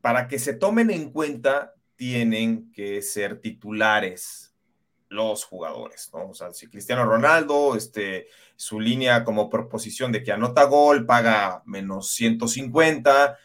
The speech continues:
o más ciento veinte, como sea, la única condición es que vaya de titular. Si no, si empieza desde la banca, entonces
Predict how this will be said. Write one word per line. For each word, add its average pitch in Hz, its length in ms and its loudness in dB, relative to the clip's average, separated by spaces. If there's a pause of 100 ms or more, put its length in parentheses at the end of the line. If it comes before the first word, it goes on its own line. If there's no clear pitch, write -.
(220)
o 87 560 -8
más 90 200 -10
ciento 117 320 2
veinte, 135 360 0
como 95 180 -14
sea, 156 380 6 (920)
la 131 160 6
única 185 460 4
condición 151 1000 0 (220)
es 131 320 -2
que 123 180 -4
vaya 117 600 2
de 113 220 -4
titular. 113 800 0
Si - 300 -8
no, 143 520 0
si - 160 -8
empieza 160 440 -2
desde 143 240 0
la 123 140 2
banca, 127 380 2
entonces 123 680 -4